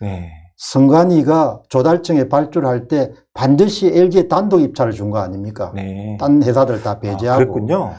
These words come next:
Speaker 2: 그러니까
Speaker 1: 어.
Speaker 2: 그런 보도를 보면은
Speaker 1: 네.
Speaker 2: 이 물리가 있는 사람들이야 이거, 이거 말이 안 된다는 이야기를 하는 거죠.
Speaker 1: 네.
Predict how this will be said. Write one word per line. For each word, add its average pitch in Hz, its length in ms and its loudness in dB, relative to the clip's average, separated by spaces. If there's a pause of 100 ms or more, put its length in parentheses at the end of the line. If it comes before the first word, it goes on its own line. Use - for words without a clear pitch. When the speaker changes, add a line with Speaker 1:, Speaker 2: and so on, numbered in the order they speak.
(140)
Speaker 2:
그러니까 233 440 2
Speaker 1:
어. - 60 -10
Speaker 2:
그런 196 240 0
보도를 160 380 2
보면은 143 760 0
Speaker 1:
네. 98 220 -14 (400)
Speaker 2:
이 143 140 0
물리가 180 480 4
있는 143 240 2
사람들이야 151 520 0
이거, 143 200 0
이거 170 540 -2
말이 107 400 -2
안 143 180 -2
된다는 151 400 -2
이야기를 107 360 -6
하는 107 180 -8
거죠. 101 420 -12
Speaker 1:
네. 101 420 -10